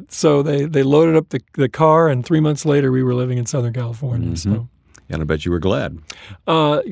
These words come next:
Speaker 1: I, very, very glad, and have thanked my parents multiple times for that, because growing up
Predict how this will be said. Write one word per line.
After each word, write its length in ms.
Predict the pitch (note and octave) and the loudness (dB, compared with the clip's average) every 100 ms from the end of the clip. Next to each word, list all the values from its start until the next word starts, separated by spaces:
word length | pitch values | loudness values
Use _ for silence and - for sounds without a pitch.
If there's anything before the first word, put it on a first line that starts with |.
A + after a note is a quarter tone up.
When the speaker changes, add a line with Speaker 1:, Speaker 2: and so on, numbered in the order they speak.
| D#3 - | -8 -4
Speaker 1:
I, 100 | E3 | -2
very, 440 | C3+ D3 F3 E3 | 0 4 4 4
very 160 | C#3+ C#3 | 4 2
glad, 300 | C3+ C3+ B2+ | 2 2 2
and 100 | B2 | -2
have 100 | A#2+ | -4
thanked 240 | - D#3 | -2 -2
my 140 | D#3+ C3 | -2 -4
parents 360 | C#3+ C3+ B2+ | -2 -4 -2
multiple 600 | C#3 C3 D3+ F#3+ E3 C#3+ | -2 2 2 2 -2 -10
times 340 | B2+ B2+ B2 A#2+ | -6 -4 -4 -4
for 100 | D3+ | -4
that, 260 | B2+ B2+ D3 | -4 -4 -8
because 260 | D#3+ C3+ | -8 -8
growing 480 | B2 D3 D#3 E3+ D#3 | -4 0 2 2 0
up 180 | D3 | -2